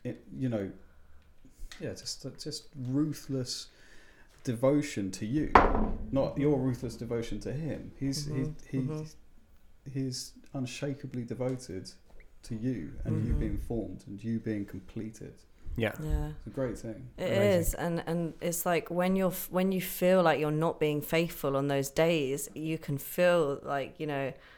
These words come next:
Speaker 2: like you're not good enough, that you're not performing well enough, that you're, and you're anxious, and those are all missing the point in which you just said. It's like, it's not based on our faith, it's based on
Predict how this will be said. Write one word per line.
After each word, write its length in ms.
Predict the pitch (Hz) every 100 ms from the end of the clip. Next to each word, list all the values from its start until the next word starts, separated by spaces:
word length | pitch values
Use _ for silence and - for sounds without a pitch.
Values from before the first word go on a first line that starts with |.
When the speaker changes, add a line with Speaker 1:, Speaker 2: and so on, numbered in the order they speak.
| _ -
Speaker 2:
like 140 | 123
you're 100 | 156
not 260 | 160 156 -
good 160 | 196
enough, 340 | 180 165 156 170
that 80 | 151
you're 160 | 165
not 200 | 165 -
performing 580 | - 175 202 190 185 175
well 140 | 170
enough, 340 | 165 160 151 -
that 100 | 143
you're, 200 | 160 -
and 200 | 160 165
you're 160 | 160 -
anxious, 440 | 196 - 147 -
and 200 | 165 165
those 240 | 180 185
are 60 | 180
all 400 | - 180 170 170 - - - -
missing 380 | 175 185 185 170
the 80 | 160
point 320 | - 185 156
in 80 | 156
which 220 | 143 -
you 100 | 170
just 240 | 160 147 -
said. 260 | 185 170
It's 200 | 120 -
like, 320 | 127 123 - - - - - -
it's 220 | - - 170
not 260 | 165 -
based 340 | 165 170 170 165
on 120 | 156
our 200 | 165 175
faith, 300 | 175 131 -
it's 140 | -
based 340 | - 147 151 151
on 300 | 143 151